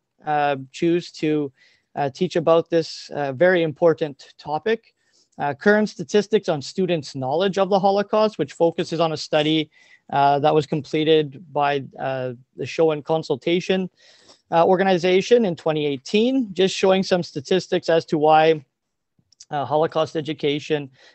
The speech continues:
uh, is more important than ever, uh, in regards to what students know or think they know, uh, about the Holocaust. And then I will be ending with, uh, some of the opportunities that, uh, I've, uh, developed for my students to begin their own dialogue,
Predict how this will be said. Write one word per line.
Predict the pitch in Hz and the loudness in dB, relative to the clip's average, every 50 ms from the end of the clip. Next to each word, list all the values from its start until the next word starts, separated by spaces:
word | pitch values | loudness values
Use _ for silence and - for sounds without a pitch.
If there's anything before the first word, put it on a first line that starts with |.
| _ - - | _ -8 -4
uh, | 151 143 135 - | -2 -2 0 0
is | 151 127 | -2 -2
more | 165 165 180 185 | 0 0 0 0
important | 175 165 - - 170 165 156 - 160 139 123 | 0 -2 0 4 4 4 4 4 0 -4 -4
than | 147 143 - | -4 -6 -4
ever, | 151 151 147 131 143 135 123 123 123 _ _ _ _ _ _ _ - | -4 -4 -4 -4 -4 -6 -8 -8 -10 _ _ _ _ _ _ _ -10
uh, | 143 139 135 143 | -6 -6 -6 -4
in | 151 147 | -6 -6
regards | 143 143 127 151 151 147 147 143 - | -6 -4 -2 0 0 0 0 -2 -4
to | - 160 | -6 -4
what | 139 143 143 139 - | -2 -2 -2 -2 -4
students | - - - 156 139 143 143 135 135 - - - - | -10 -8 -6 -4 -4 -4 -4 -6 -10 -14 -18 -16 -12
know | 151 143 139 139 | -8 -6 -4 -4
or | 143 143 139 139 135 135 | -4 -4 -4 -4 -6 -6
think | 135 135 208 220 214 220 | -6 -6 -4 -4 -2 0
they | - 156 143 | 0 0 0
know, | 135 131 127 127 123 123 _ _ _ _ _ _ - - | 0 -4 -6 -6 -6 -8 _ _ _ _ _ _ -14 -10
uh, | 123 | -8
about | 139 131 139 135 131 | -6 -4 -6 -6 -6
the | 139 135 | -6 -8
Holocaust. | 117 131 131 131 131 131 - 135 127 127 127 127 - - | -4 -4 -4 -4 -4 -6 -6 -6 -4 -4 -6 -8 -10 -8
And | - 175 170 156 | -6 -4 0 2
then | 185 196 196 196 196 | 2 2 2 0 0
I | 185 180 | 2 2
will | 175 175 170 | 2 2 2
be | 151 156 147 | 0 -2 -2
ending | 151 156 151 160 156 147 | -2 0 2 2 2 2
with, | 139 143 143 147 139 _ _ _ _ _ _ _ _ - | 0 0 0 -2 -4 _ _ _ _ _ _ _ _ -4
uh, | 151 147 147 139 | 0 0 0 0
some | - - 196 202 | 0 0 0 2
of | 190 | 4
the | 185 | 6
opportunities | 180 180 - - 185 175 - - 185 175 170 170 165 165 165 160 160 151 - - - _ _ _ _ _ _ _ _ | 8 8 6 6 4 -2 -2 0 -2 0 0 2 2 2 0 0 -2 -6 -12 -16 -20 _ _ _ _ _ _ _ _
that, | - 156 151 147 147 139 - - - | -2 0 2 2 2 0 -4 -4 0
uh, | 170 156 151 147 | 2 2 2 4
I've, | 160 156 156 151 139 127 - - | 4 2 2 2 -2 -6 -4 -2
uh, | 151 147 143 139 | 0 0 0 0
developed | 120 147 120 151 151 156 151 - | -2 -2 -2 0 0 0 -2 -2
for | - 151 | -6 -6
my | 139 135 131 | -6 -6 -8
students | - - - 202 208 202 208 208 196 - | -8 -4 0 2 4 4 4 2 0 -4
to | - 175 | -6 -4
begin | 156 170 151 180 185 | -2 0 0 0 2
their | 170 170 160 - | 2 0 0 0
own | 175 170 175 185 180 147 | 0 0 0 0 -2 0
dialogue, | 151 147 139 135 135 135 135 127 127 123 123 117 | 0 0 0 0 0 -2 -2 -2 -2 -4 -6 -10